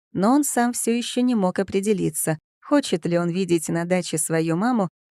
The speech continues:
с которой он действительно довольно давно не виделся, или нет.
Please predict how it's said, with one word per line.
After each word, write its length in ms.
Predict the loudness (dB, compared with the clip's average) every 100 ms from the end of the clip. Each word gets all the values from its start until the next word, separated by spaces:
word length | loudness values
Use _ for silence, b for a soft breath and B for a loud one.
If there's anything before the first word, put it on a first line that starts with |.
| -6
с 20 |
которой 380 | -2 2 2 2
он 160 | 0 0
действительно 680 | -2 -2 -4 -2 0 0
довольно 440 | 0 0 0 0 0
давно 320 | 0 2 2
не 180 | 0 0
виделся, 520 | 0 0 0 0 -4 -6 _
или 240 | -2 2 4
нет. 400 | 4 2 -2